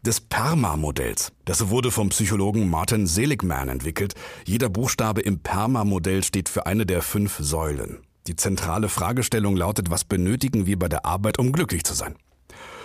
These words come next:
Um auf diese Frage eine Antwort zu finden, was benötigen wir, um glücklich zu sein, gehen wir diese fünf Säulen jetzt gemeinsam durch. Die erste Säule des perma-Modells, das P,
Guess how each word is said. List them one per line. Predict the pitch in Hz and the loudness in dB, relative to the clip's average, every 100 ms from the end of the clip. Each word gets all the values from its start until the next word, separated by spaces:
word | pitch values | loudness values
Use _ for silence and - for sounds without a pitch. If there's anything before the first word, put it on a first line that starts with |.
| - - - - _ | -18 -20 -20 -20 _
Um | - 143 | -2 0
auf | 139 | 2
diese | 190 | 2
Frage | 190 117 156 147 | 2 2 2 2
eine | 131 | 2
Antwort | 127 156 175 | 2 2 2
zu | - 160 | 2 2
finden, | 175 175 190 | 2 0 0
was | 123 123 | 0 0
benötigen | 139 131 139 151 151 160 135 | 2 2 2 2 2 4 4
wir, | 170 | 4
um | 143 135 | 4 2
glücklich | 143 160 156 | 2 2 2
zu | 160 | 2
sein, | 147 143 170 175 - - | 2 2 2 0 -4 -2
gehen | 120 151 165 | 2 4 4
wir | 156 | 4
diese | 139 139 | 4 4
fünf | 143 139 131 | 4 2 4
Säulen | 104 95 104 113 104 | 4 2 4 4 4
jetzt | 90 - | 2 0
gemeinsam | - 90 69 82 78 82 | 2 2 2 2 0 0
durch. | 62 - | -2 -2
Die | - 127 151 | -2 0 2
erste | 180 - 156 | 2 2 2
Säule | 113 117 139 131 | 2 2 2 2
des | 110 104 | 2 0
perma-Modells, | - 87 104 98 92 82 80 85 | -2 0 2 2 2 2 2 2
das | - 85 - | 0 0 -2
P, | - 151 113 | 0 2 2